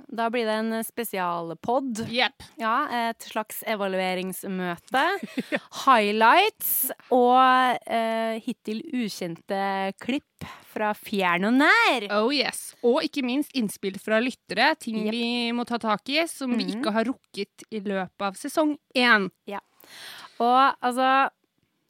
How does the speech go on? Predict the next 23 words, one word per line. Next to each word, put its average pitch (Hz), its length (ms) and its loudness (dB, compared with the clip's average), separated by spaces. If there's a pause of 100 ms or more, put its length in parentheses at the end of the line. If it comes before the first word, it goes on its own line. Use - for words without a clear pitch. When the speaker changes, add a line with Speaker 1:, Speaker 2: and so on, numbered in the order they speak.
(360)
Speaker 1:
og 247 200 0
ut 262 360 -4
året 220 520 -2
så 254 160 -8
har 208 240 -6
vi 208 60 -4
altså 220 240 -6
så 226 180 -4 (1080)
<laughs> - 0 - (540)
Vi 285 180 0
har 233 300 -4
så - 180 -6
kule 208 380 -12
gjester 196 560 -6
at 214 180 -2
jeg, 220 220 -8
ja, 202 300 -4
nei, 214 240 -4 (100)
en, 220 240 -6
jeg 226 220 -2
er - 20 -6
starstruck 190 680 -4
allerede. 196 600 -4